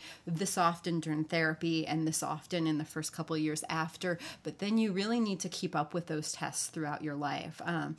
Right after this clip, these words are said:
so sometimes we'll give pa-, uh, families either a card or a sheet of paper that summarizes their therapy, that says what kinds of screening we would recommend.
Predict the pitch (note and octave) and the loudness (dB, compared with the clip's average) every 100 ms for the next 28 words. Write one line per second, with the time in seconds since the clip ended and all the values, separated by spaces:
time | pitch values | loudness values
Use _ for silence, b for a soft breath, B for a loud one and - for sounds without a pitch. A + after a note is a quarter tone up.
0 | B B - F#3+ - G3+ F#3 F#3+ F#3 F3 | B B 0 2 4 2 4 2 2 0
1 | F3 D#3+ - _ - F#3 - D3+ C#3 - | 2 -2 -4 _ -6 -4 -2 -2 -2 2
2 | E3 D#3 D#3+ - D#3+ D3 C#3+ - E3 D#3+ | 4 4 4 2 2 2 0 0 2 4
3 | E3+ F3+ C#3 D3+ - F3 E3 - E3+ D#4 | 4 2 2 0 0 0 -2 -2 -2 0
4 | F4+ G#3 - F#3+ F3 E3 D#3+ D#3+ F3 D#3+ | 2 2 2 2 4 4 4 2 -2 0
5 | D3+ D3 D#3 D3 D3+ A3 F#4+ - B B | -2 -2 -2 -2 -2 -2 -2 -6 B B
6 | B - F3+ - - F3 E3 D#3+ D#3+ - | B 2 2 4 4 4 4 2 0 0
7 | - F3+ E3+ E3+ E3+ - - E3+ D#3+ F3 | 0 2 4 2 0 -2 0 2 4 2
8 | E3 D#3 D#3+ D#3+ D#3 F3 D#3+ D#3 D#3 F#3 | 2 2 2 0 2 0 2 4 4 0